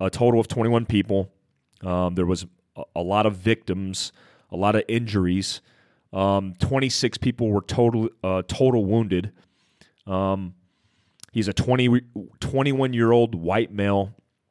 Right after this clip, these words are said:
from a Dallas suburb, suburb. Uh, after he, he circulated this online manifesto, uh, which, which is noted right now, obviously in the media, uh, for his hatred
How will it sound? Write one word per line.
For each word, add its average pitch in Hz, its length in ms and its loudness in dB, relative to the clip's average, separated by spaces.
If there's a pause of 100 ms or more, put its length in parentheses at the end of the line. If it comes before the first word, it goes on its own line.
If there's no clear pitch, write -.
(340)
from 92 180 -6
a 90 40 -2
Dallas 98 360 -2
suburb, 92 520 -2 (260)
suburb. 101 580 -2 (760)
Uh, 85 260 -6
after 107 300 -2
he, 101 180 0
he 98 640 -6
circulated 101 680 0
this 95 180 -8
online 101 380 -2
manifesto, 90 720 -2 (920)
uh, 90 120 -4
which, 90 360 -4 (460)
which 90 260 -6
is 90 160 -4
noted 101 460 2
right 92 180 -2
now, 101 400 -2 (460)
obviously 92 420 -4
in 87 100 -4
the 90 100 -2
media, 92 500 2 (400)
uh, 90 200 -2 (100)
for 110 240 0
his 101 220 0
hatred 107 680 -2